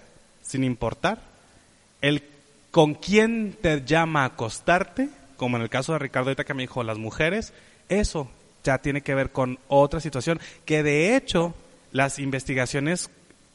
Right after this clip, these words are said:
hasta hace algunos poquitos años atrás, no se sabía de dónde venía la homosexualidad.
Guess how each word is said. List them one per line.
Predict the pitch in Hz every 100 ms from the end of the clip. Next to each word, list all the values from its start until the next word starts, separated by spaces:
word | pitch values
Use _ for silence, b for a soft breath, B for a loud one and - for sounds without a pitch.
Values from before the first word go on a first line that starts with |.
| _
hasta | 139 143 - 147 160
hace | 214 -
algunos | 240 233 240 240 -
poquitos | 196 - 180 226 214
años | 214 214 208
atrás, | 165 - 170 160 - B B B B
no | 160 185
se | 214
sabía | 190 170 156 190 160
de |
dónde | 131 123 131
venía | 127 117 117
la | 117
homosexualidad. | 113 110 - 123 123 175